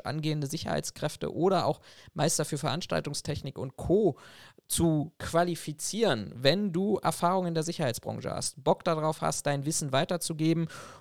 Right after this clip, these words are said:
und sagst, ja, nebenbei so ein bisschen Geld zu verdienen und zwar so in dem Bereich von zwanzig bis siebenundzwanzig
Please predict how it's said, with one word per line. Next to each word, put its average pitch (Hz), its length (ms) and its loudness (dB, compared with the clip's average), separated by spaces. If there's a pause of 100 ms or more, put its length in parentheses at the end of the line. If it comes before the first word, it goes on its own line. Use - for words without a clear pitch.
und 180 220 4
sagst, 175 400 6
ja, 156 220 8
nebenbei 151 460 6
so 165 100 0
ein 151 60 -2
bisschen 151 260 -2
Geld 143 220 4
zu 165 100 -4
verdienen 151 480 -2
und 139 160 -4
zwar 151 320 4
so 151 160 -2
in 147 60 -2
dem 143 160 -2
Bereich - 560 0
von 165 500 -2
zwanzig - 560 -2
bis 147 140 -2
siebenundzwanzig 151 760 -2